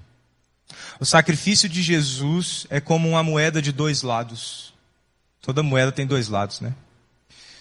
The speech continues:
É como os dois lados de uma moeda. E ele diz, de um lado da moeda, você observa o sacrifício de Jesus.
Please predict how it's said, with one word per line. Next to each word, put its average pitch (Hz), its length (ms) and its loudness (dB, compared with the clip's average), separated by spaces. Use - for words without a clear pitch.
É 139 80 -2
como 151 200 4
os 147 100 2
dois 151 240 2
lados 139 320 0
de 135 80 -6
uma 139 120 -2
moeda. 120 380 -2
E 147 100 4
ele 160 140 8
diz, 156 640 0
de 147 160 0
um 185 140 2
lado 170 320 2
da 160 80 -2
moeda, 151 420 0
você 143 340 -2
observa 160 600 0
o - 20 -4
sacrifício 156 640 -2
de 139 140 -8
Jesus. 123 880 -4